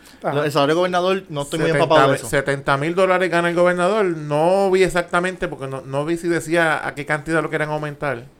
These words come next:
Speaker 1: No
Speaker 3: Yo
Speaker 1: lo
Speaker 3: creo
Speaker 1: vi
Speaker 3: que era
Speaker 1: tampoco.
Speaker 3: equipararlo, quieren equiparar el salario de los legisladores, los jefes de agencia y el gobernador, que ganen todos lo mismo, un tope.
Speaker 1: Bueno,
Speaker 2: <laughs>
Speaker 1: ahora mismo como está, como está la legislación, los representantes de los senadores,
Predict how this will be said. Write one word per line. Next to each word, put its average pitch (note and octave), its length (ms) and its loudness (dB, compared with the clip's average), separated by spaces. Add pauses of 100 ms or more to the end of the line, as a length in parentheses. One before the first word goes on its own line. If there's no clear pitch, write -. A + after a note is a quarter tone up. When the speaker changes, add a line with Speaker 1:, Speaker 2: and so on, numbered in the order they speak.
(200)
Speaker 1:
No E3 340 2
Speaker 3:
Yo F#3 100 10
Speaker 1:
lo F#3+ 80 8
Speaker 3:
creo - 20 8
Speaker 1:
vi - 0 -
Speaker 3:
que A3 60 6
era A3+ 120 10
Speaker 1:
tampoco. G#3 220 6
Speaker 3:
equipararlo, F#3+ 680 4 (120)
quieren F#3+ 220 0
equiparar G#3+ 520 2 (100)
el E3 120 -4
salario F3+ 460 2
de F3+ 200 2
los C#3+ 140 0
legisladores, C#3 840 0 (760)
los C#3 160 2
jefes D3+ 300 4
de F#3+ 60 6
agencia F3+ 600 2 (560)
y D3+ 120 -2
el D3 80 0
gobernador, D3+ 400 4
que F#3 80 0
ganen D#3+ 240 -2
todos F#3+ 240 2
lo D3+ 120 4
mismo, B2+ 260 -8
un B2 80 -14
tope. G#2+ 340 -10 (200)
Speaker 1:
Bueno, C#3+ 180 -2 (320)
Speaker 2:
<laughs> - 320 -14
Speaker 1:
ahora F3+ 220 8
mismo A#3+ 200 2
como F3+ 240 2
está, F3 480 2
como E3 180 -2
está E3 120 2
la E3 100 4
legislación, G3 640 -2
los D#3 440 0
representantes D#3+ 440 -4
de F3 80 -2
los F#3 120 -2
senadores, G3 440 0